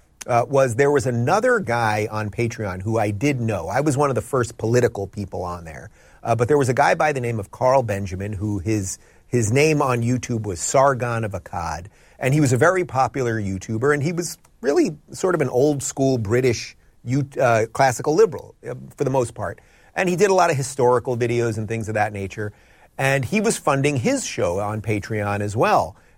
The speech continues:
And one day, without notice, he got an email from Patreon that his Patreon channel had been shut down. And this is where he was making his whole living. And he was extremely popular on there. I mean, he was making thousands and thousands of dollars a month. He was supporting his family on there, et cetera.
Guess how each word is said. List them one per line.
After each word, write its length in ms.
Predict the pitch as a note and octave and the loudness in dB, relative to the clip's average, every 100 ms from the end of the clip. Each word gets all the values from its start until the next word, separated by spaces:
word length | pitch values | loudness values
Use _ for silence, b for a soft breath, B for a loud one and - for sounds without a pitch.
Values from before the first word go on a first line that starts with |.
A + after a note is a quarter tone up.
| _ | _
And 420 | C3 C3+ C3+ B2 G#2 | -2 2 2 0 2
one 260 | E3 A#3+ | 2 2
day, 200 | C3+ A#2 | 0 0
without 520 | A#2+ G#2+ B2 F3 G3 | -2 -2 2 2 2
notice, 480 | B2 F2+ F2 B2+ - | -6 -8 -8 -12 -14
he 180 | - C3 | -8 -4
got 320 | B2+ A#2+ B2+ - | -2 0 0 -4
an 160 | B2+ | -8
email 360 | B2+ A#2 A2 B2+ | -4 -2 2 0
from 180 | - C3+ | 0 -4
Patreon 600 | A2 G2 A2 G2+ G#2 G#2+ | -2 -4 -4 -4 -2 -2
that 240 | G#2+ - | -2 -4
his 380 | - A#2+ B2+ A#2+ | -4 -2 -2 -6
Patreon 520 | - A#2 A#2 C3+ C3 | -2 -2 0 0 0
channel 360 | - F#2+ G2 G2+ | -2 -8 -6 -6
had 180 | G2 G#2 | -8 -6
been 140 | G2 | -6
shut 320 | - F#2+ - | -4 -6 -2
down. 240 | F#3+ F3 G2+ | 0 0 -2
And 80 | |
this 160 | C3+ C#3 | -4 -2
is 100 | C3 | 0
where 200 | A2+ A2+ | 2 2
he 100 | C3 | 2
was 160 | A#2+ A2 | -2 -2
making 300 | A2 B2+ A2+ | -4 -2 -2
his 160 | A2+ | -2
whole 220 | - A2+ | 0 2
living. 320 | B2 A#3 G#2+ F2+ | 2 2 0 -4
And 80 | |
he 100 | F#2 | -4
was 200 | B2 G#2+ F#2+ - | -4 -4 -6 -12
extremely 720 | A#2 - E3 G#3 G3 C3+ A#2+ B B | -14 -8 -2 0 0 0 -4 B B
popular 440 | - A3+ - A#2+ F#2+ | 0 2 2 -2 -2
on 60 | |
there. 160 | F#2+ F2+ | -6 -8
I 20 | |
mean, 140 | G#2 A2 | -4 -2
he 60 | |
was 120 | A2+ | -2
making 260 | C3+ B2+ A#2 | 0 -2 -2
thousands 440 | A#2 A#2+ A#2 B2+ | 0 0 0 -4
and 100 | A2+ | -4
thousands 420 | G#2+ G2+ G2 G#2 G2+ | -2 -2 -4 -6 -6
of 40 | |
dollars 320 | G2 F#2+ F2 | -4 -4 -4
a 60 | C3+ | -2
month. 180 | F#3+ - b b | -2 -2 b b
He 80 | B2 | -4
was 100 | A2+ | -4
supporting 460 | A2+ - B2 A2 | -6 -2 -2 0
his 140 | F#2+ - | -6 -6
family 360 | D3 C#3+ C#3 B2+ | -2 0 0 0
on 160 | A#2+ | -2
there, 180 | A2+ G#2+ | -2 -2
et 100 | G#2 | -4
cetera. 380 | - A#3+ F3 | 0 2 0